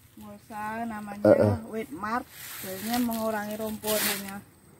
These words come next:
Speaker 1: Ini biar adem aja tanahnya.
Speaker 2: Seandainya dihilangkan dengan tangan pun mudah ya?
Speaker 1: Mudah.
Speaker 2: Mulsa, namanya mulsa.
Speaker 1: Weed Mart, ya, namanya.
Speaker 2: Weed Mart, yaitu salah satu upaya agar buah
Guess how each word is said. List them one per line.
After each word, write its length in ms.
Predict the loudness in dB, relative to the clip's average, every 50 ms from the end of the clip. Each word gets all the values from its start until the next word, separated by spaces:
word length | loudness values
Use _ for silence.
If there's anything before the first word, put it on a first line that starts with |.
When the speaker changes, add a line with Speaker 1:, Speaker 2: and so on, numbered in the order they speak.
| -20 -20 -20 -20 -20 -16 -10
Speaker 1:
Ini 200 | -8 -4 -2 0 0
biar 260 | 2 2 2 2 0 -2 -6 -10 -12 -10 -4
adem 360 | -2 -2 -2 0 2 2 2 2
aja 280 | 2 0 -2 0 -2 -2
tanahnya. 500 | 0 -2 -4 -4 -4 -4 -4 -4 -4 -6 -6 -8 -10 -2 10
Speaker 2:
Seandainya 580 | 12 12 12 12 12 12 12 12 12 12 12 12
dihilangkan 760 | 12 12 12 12 12 12 12 12 12 12 12 12 12 10 12
dengan 240 | 12 12 12 10 10
tangan 380 | 10 10 10 10 10 10 10 10
pun 240 | 12 12 12 12 12 10 4 _ _ -20 -20 -20 -20 -20 -20 -20 -20 -20 -20 -20 -12 4
mudah 340 | 10 12 12 12 12 12 12
ya? 200 | 12 12 12 12 10
Speaker 1:
Mudah. 400 | 4 -2 -6 -6 -6 -6 -6 -8 -10 -18 _ _ _ _
Speaker 2:
Mulsa, 480 | -2 2 4 6 6 6 6 8 8 10
namanya 420 | 12 12 12 12 12 12 12 12 12
mulsa. 640 | 12 12 12 12 12 12 12 12 10 10 10 10 6
Speaker 1:
Weed 220 | 0 -4 -6 -6 -8
Mart, 240 | -8 -6 -6 -6 -6
ya, 300 | -8 -12 -10 -8 -8 -8
namanya. 300 | -8 -10 -12 -16 -2 2
Speaker 2:
Weed 160 | 4 4 4 4
Mart, 300 | 4 4 6 6 4 2 0 4
yaitu 400 | 8 10 10 10 8 6 6 8
salah 260 | 8 10 10 10 10
satu 600 | 8 8 8 6 8 8 10 10 10 10 10 8 6 2 -2 -10 -12 -16 -12 2 6
upaya 920 | 6 6 10 12 12 12 12 12 12 12 12 12 12 12 12 12 10 10
agar 420 | 8 6 6 6 12 12 12 12 12 12
buah 340 | 8 10 12 12 12 12